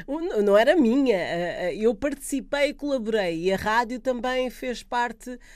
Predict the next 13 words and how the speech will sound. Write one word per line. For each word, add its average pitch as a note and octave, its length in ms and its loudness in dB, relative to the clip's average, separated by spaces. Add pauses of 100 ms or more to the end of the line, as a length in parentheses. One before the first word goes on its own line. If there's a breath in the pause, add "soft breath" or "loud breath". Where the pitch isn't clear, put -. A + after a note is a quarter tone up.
(220 soft breath)
eh, G#3+ 240 -4
desse A3+ 400 -6
início A#3 340 -8
desse, A#3 580 -8
desse A3 260 -12
projeto A#3+ 420 -8
que - 100 -18
deu C#4+ 380 -6 (460 soft breath)
portanto, C#4 640 -2
estes, B3 760 -8
eh, F#3+ 1300 -6
estes F#3+ 360 -2
vários, A#3+ 680 0